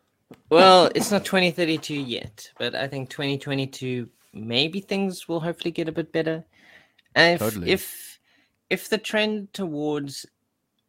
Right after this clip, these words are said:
Speaker 1: more, um, more infectious yet less, um,
Speaker 2: Severe.
Speaker 1: deadly versions, severe
Speaker 2: Yeah.
Speaker 1: versions of, of the covid virus, uh, continues, then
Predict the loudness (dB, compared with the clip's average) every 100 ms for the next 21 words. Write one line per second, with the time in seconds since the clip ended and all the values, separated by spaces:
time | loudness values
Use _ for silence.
0 | _ -12 -6 -2 0 0 0 0 -2 -6
1 | -12 _ _ -8 -4 -4 -4 -6 -10 -12
2 | -14 _ _ _ _ _ _ _ _ _
3 | _ _ _ _ _ _ -6 0 0 0
4 | -4 -4 -4 -6 -6 -6 -10 -14 -6 -4
5 | -4 -8 -20 _ -18 -10 -6 -4 -4 -8
6 | -12 -14 -20 _ _ _ -4 0 2 0
7 | -2 -6 -8 -2 0 0 -2 -4 0 2
8 | 2 0 -10 -12 -18 -18 -12 -6 -2 0
9 | 0 0 -2 -6 -12 -14 -12 -6 -4 -4
10 | -10 -20 -20 _ _ -14 -10 -6 -4 -2
11 | -2 -4 -4 -2 -2 -6 -10 -18 -20 _
12 | _ -16 -12 -10 -8 -2 -2 -2 -4 -10
13 | -16 _ -20 -20 _ _ _ 0 2 2
14 | -2 -6